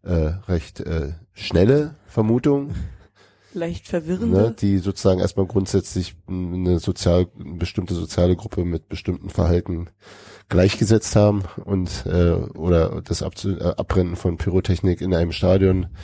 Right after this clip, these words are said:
Speaker 1: im Zusammenhang mit, äh, Feuer in Zügen setzten. Ähm, das muss man jetzt einfach noch abwarten. Also wie gesagt, die, <clears throat> da gibt's deutlich widerst-, wider-, äh, äh,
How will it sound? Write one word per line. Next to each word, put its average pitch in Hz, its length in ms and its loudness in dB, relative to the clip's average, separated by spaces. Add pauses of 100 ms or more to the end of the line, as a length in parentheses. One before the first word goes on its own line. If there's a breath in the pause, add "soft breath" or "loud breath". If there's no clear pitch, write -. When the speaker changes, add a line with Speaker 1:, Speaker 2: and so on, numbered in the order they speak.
(400 loud breath)
Speaker 1:
im 92 120 -4
Zusammenhang 87 540 2
mit, 82 300 -2
äh, 82 300 2 (300)
Feuer 87 380 2
in 80 160 -6
Zügen 117 500 -2
setzten. 113 520 -2 (1000 loud breath)
Ähm, 90 380 2 (640)
das - 180 2
muss 101 160 2
man 95 200 2
jetzt 85 280 0
einfach 87 240 0
noch 80 120 -2
abwarten. 78 420 -2
Also 78 180 -4
wie 87 60 0
gesagt, 82 320 0
die, 78 260 -2 (100)
<clears throat> 120 180 2
da 90 100 4
gibt's - 380 -8
deutlich 90 360 2
widerst-, 92 440 0
wider-, 87 520 2
äh, 85 240 -2
äh, 82 420 -4